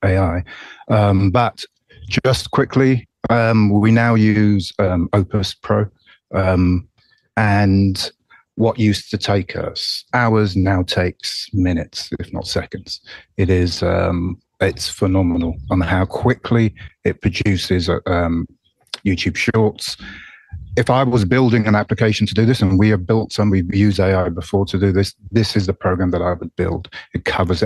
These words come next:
every aspect of what you want to put in a YouTube Short. But as I said, we'll talk more about that in detail in the second hour. But Opus is the, uh,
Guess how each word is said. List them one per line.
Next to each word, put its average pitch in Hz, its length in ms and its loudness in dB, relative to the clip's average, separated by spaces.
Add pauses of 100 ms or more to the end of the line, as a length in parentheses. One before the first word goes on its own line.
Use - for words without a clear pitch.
every 98 400 0
aspect - 520 -6
of 92 80 -2
what 92 180 -2
you 92 160 -2
want 92 260 0
to 101 100 -4
put - 340 -10 (360)
in 95 100 0
a 92 40 2
YouTube 90 480 0
Short. - 340 -2
But - 120 -2
as - 100 0
I - 80 -2
said, 82 60 -4
we'll 90 120 -2 (400)
talk 107 220 0
more 107 160 4
about 101 260 2
that 98 120 0
in 92 80 0
detail 92 520 0
in 90 160 0
the 87 340 -2
second - 420 -6
hour. 90 280 -4 (120)
But - 220 -8
Opus - 580 -2 (400)
is 90 260 -6
the, 87 240 0
uh, 87 40 -2